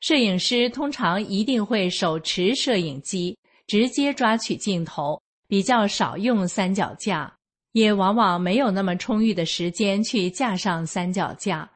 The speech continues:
因为这可能会导致错过了关键时刻。同时，手持拍摄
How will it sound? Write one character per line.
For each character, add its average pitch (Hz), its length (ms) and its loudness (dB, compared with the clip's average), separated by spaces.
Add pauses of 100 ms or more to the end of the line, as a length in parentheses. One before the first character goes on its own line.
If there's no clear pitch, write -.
(280)
因 220 140 2
为 202 180 4
这 202 300 2
可 196 160 -4
能 165 180 -2
会 240 180 0
导 175 260 -2
致 190 300 0
错 208 320 -2
过 196 160 -2
了 170 200 0
关 247 260 -2
键 254 260 -2
时 - 280 -2
刻。 - 360 -8 (440)
同 196 200 2
时， 175 300 0 (260)
手 190 280 4
持 202 360 2
拍 220 260 -2
摄 190 400 0